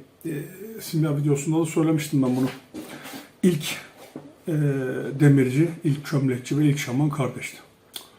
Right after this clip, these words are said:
Şimdi ya da bir Tunguz atasözünde ilk şaman ve ilk demirci aynı yuvadandır deniyor. Bunu biraz açacağız aslında. Ateşi biraz anladık mı ateşin efendileri daha iyi anlaşılacak.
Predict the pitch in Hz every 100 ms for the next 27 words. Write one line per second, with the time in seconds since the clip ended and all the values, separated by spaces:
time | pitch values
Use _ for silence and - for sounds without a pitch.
0 | - - - - _ _ _ _ _ -
1 | - 143 135 139 - - - - - -
2 | - - 139 139 135 143 147 - - -
3 | - 170 151 127 131 - - 127 117 135
4 | 143 165 151 - 143 135 127 127 139 139
5 | - 131 131 127 139 123 131 120 120 117
6 | 113 107 107 113 110 110 - _ _ _
7 | _ _ _ _ - _ - 160 156 135
8 | 117 107 127 120 113 - 127 120 123 -
9 | 147 143 147 135 135 127 127 135 151 139
10 | - 139 143 123 131 127 131 135 127 120
11 | 113 117 - 127 117